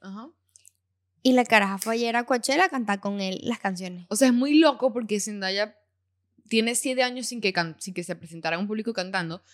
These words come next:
Speaker 1: Y además ella como que su carrera se basa en ser una fashion icon y una actriz. Entonces, como que, ah,
Speaker 2: Fue muy, ajá.
Speaker 1: también te vas a presentar en Coachella, ¿qué?
Speaker 2: Literal.
Speaker 1: O sea, literal, el lugar más fuerte,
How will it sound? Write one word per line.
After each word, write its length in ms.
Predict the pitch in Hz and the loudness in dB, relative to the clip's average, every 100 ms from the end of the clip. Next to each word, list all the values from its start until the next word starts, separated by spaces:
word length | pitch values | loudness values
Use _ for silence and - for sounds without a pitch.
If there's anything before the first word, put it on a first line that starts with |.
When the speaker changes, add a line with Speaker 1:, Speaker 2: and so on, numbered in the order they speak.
| _ _ | _ _
Speaker 1:
Y 100 | 196 | 0
además 220 | 196 196 | 0 0
ella 140 | 208 220 | -4 -2
como 160 | 277 240 | -2 -2
que 80 | |
su 100 | 220 208 | -6 -6
carrera 280 | 180 170 | -4 -4
se 180 | 220 262 | -2 -2
basa 380 | 190 180 180 214 - | 0 -2 -2 -8 -6
en 160 | 196 | -4
ser 400 | 180 185 175 196 _ _ _ _ | 0 2 0 -4 _ _ _ _
una 180 | - 185 | -4 -4
fashion 280 | 185 185 220 226 | -2 -4 -2 -2
icon 420 | 254 - 190 277 - _ | -4 -4 -6 -6 -10 _
y 100 | 190 | -2
una 100 | 202 | 0
actriz. 520 | 196 190 220 180 - _ _ _ | 0 -2 -8 -8 -14 _ _ _
Entonces, 340 | - 220 214 247 | -2 0 2 0
como 260 | 285 277 | -2 -2
que, 440 | 233 196 160 - _ _ _ _ _ - | 2 4 4 -4 _ _ _ _ _ 2
ah, 280 | 240 220 175 | 4 4 -2
Speaker 2:
Fue 100 | - | -8
muy, 180 | 214 214 | -6 -6
ajá. 180 | - 202 | -6 0
Speaker 1:
también 260 | 208 254 269 | 4 6 8
te 60 | |
vas 80 | 339 | 8
a 40 | 359 | 8
presentar 260 | 392 320 | 4 2
en 60 | 320 | 6
Coachella, 600 | 370 370 508 427 277 220 | 6 10 8 10 4 2
¿qué? 240 | - 320 403 | -4 2 2
Speaker 2:
Literal. 240 | 208 202 196 | 2 -2 -2
Speaker 1:
O 60 | |
sea, 140 | 180 285 | 0 -2
literal, 440 | 247 220 220 233 - | -2 0 0 0 2
el 120 | 311 | 2
lugar 360 | 285 233 226 226 | 4 4 2 2
más 440 | 254 269 311 - _ _ _ _ _ _ _ _ _ _ | 0 0 -2 -8 _ _ _ _ _ _ _ _ _ _
fuerte, 720 | - - 254 240 247 294 311 | -10 4 6 8 4 0 -2